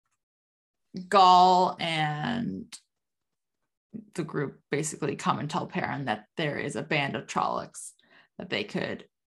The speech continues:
ambush, that they've seen one, but then they end up getting ambushed themselves and, like, trapped themselves, and Trollocs are shooting arrows at them, and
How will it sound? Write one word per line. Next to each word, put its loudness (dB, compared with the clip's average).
ambush, 6
that -6
they've -8
seen 4
one, 4
but -6
then -4
they 6
end 4
up 0
getting -2
ambushed -6
themselves 4
and, -8
like, -8
trapped -2
themselves, 0
and -12
Trollocs 2
are -10
shooting -4
arrows 6
at -6
them, 0
and -8